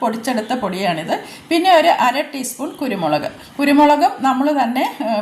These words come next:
വീട്ടിൽ തന്നെ പൊടിച്ചെടുക്കുന്ന കുരുമുളകിനാണ് രുചി ഉണ്ടാവുക. ഇനി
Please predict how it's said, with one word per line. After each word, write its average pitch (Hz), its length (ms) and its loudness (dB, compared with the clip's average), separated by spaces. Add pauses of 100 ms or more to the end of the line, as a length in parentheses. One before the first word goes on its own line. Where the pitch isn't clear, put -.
വീട്ടിൽ 262 340 -4
തന്നെ 285 260 4
പൊടിച്ചെടുക്കുന്ന 226 720 -4
കുരുമുളകിനാണ് 208 760 0 (140)
രുചി 226 240 -4 (100)
ഉണ്ടാവുക. 175 360 2 (380)
ഇനി 359 120 2